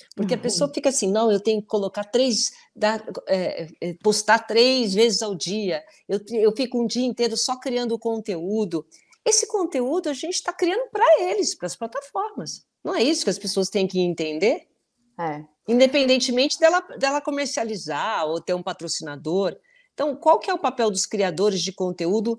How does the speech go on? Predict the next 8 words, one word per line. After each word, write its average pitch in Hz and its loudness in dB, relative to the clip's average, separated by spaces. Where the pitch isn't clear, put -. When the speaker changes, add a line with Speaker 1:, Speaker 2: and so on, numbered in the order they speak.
Speaker 1:
nessa 214 -2
otimização 214 0
para 330 2
os 254 -4
algoritmos 233 -2
nas 190 -8
redes 190 -6
sociais? - -12